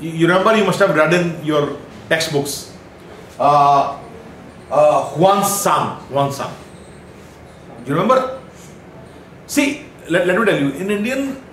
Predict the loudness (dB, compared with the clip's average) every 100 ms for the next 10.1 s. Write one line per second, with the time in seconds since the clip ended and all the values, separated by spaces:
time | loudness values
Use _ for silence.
0 | -16 -8 -4 -4 -4 -2 0 0 0 0
1 | -2 -4 -8 -12 -14 -20 -20 -20 -20 -20
2 | -20 -20 -16 -8 -6 -4 -2 0 2 2
3 | 2 0 0 0 -2 -12 -20 -8 -4 0
4 | 2 2 0 -4 -6 -8 -10 -12 -12 -20
5 | -20 -20 -14 0 0 2 0 0 0 0
6 | 0 0 2 0 -4 -16 -20 -20 -20 -20
7 | -20 -8 -6 -4 -6 -10 -8 -2 0 2
8 | 0 0 -8 -16 -20 -20 -20 -20 -20 -20
9 | -20 -20 -12 -2 0 4 4 4 2 -2
10 | -8